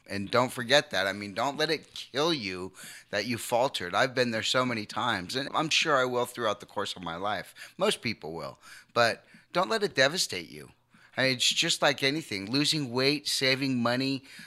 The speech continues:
putting away for your retirement. If you just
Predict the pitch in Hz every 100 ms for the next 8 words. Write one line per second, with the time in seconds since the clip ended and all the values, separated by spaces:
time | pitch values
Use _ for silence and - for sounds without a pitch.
0 | - 147 147 139 123 127 127 - 123 110
1 | 113 - 127 135 123 104 104 - - -
2 | - - - 107 101 143 143